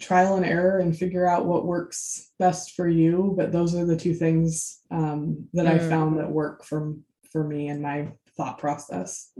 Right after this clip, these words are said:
Speaker 2: Yeah. And I think planning ahead allows you to not get stuck yet when you're writing, 'cause you're not like, "Oh, okay, I gotta think of a post today. Oh, what's it gonna be?" Um, and then, of course,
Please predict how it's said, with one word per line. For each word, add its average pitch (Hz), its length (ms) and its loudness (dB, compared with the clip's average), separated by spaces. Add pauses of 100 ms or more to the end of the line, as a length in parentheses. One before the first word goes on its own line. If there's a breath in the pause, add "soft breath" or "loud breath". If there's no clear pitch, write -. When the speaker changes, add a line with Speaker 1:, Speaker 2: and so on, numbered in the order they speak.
(280)
Speaker 2:
Yeah. 165 400 2 (560 loud breath)
And 214 100 2
I 220 80 6
think 240 360 2
planning 208 280 4
ahead 170 260 2
allows 160 360 4
you 160 80 -4
to 160 120 -10
not 151 140 -6
get - 160 -2
stuck - 320 -2 (100)
yet 139 220 0
when 156 180 2
you're 147 100 -4
writing, 139 380 -2
'cause 156 120 -6
you're 156 80 -4
not - 120 -4
like, 156 240 -6
"Oh, 370 180 8
okay, 320 220 6
I 277 40 4
gotta 269 260 4 (100)
think 247 140 0
of 226 60 0
a 214 80 8
post 240 320 -2
today. 175 380 -2 (180)
Oh, 180 340 0
what's - 160 -8
it - 60 -6
gonna - 140 -6
be?" - 280 -4 (420 loud breath)
Um, 180 560 4
and 214 140 6
then, 269 100 8
of 247 120 2
course, 185 440 4